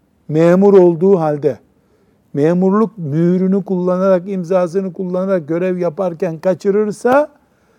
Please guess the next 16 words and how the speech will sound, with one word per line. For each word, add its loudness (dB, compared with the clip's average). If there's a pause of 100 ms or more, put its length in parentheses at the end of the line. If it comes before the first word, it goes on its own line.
(420)
o 4
haindir. 6 (640)
Kıyamet 2
günü -4
de 4 (380)
o 6
çaldığı 0
şeyi -8
getirecektir. -10 (1600)
Şimdi -2
bu -6
siyah 2
puntoyu -8
bir -12
daha -6
okuyalım. -18